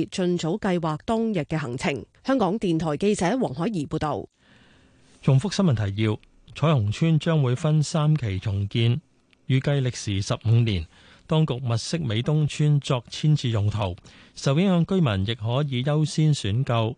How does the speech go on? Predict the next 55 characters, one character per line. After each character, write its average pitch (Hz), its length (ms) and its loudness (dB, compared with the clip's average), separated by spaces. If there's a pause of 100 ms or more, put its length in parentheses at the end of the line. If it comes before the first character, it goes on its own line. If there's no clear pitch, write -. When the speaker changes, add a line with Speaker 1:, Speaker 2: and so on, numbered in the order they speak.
Speaker 2:
宏 104 280 0
照 131 240 0
道 110 160 0
綠 110 240 -2
置 - 120 -6
居 147 140 0
單 151 220 4
位。 110 240 0 (720)
網 143 200 4
上 135 260 2
拍 151 120 0
賣 139 180 0
平 101 260 -2
台 104 240 0
Carousell 104 640 0 (100)
有 113 180 0
保 107 160 -4 (160)
安 156 100 4
漏 110 220 2
洞， 113 240 0 (340)
包 175 180 2
括 151 140 0
三 170 300 2
十 - 80 -2
二 - 100 -4
名 110 400 0
香 165 140 4
港 151 180 2
用 120 180 2
戶 110 200 0
在 113 240 0
內 113 120 4 (120)
嘅 123 280 0
用 117 220 2
戶 110 200 0
資 151 200 0
料 120 140 -2
外 110 280 2
泄。 113 220 0 (880)
天 233 140 2
文 139 100 2
台 104 100 -2
預 110 360 0
測， 185 280 0 (300)
明 107 240 2
日 127 100 0 (120)
冬 180 260 4
至 143 180 0
氣 139 220 2
溫 160 180 4
進 139 140 0
一 143 60 2
步 113 260 -4
下 110 140 -2
跌， 123 180 -2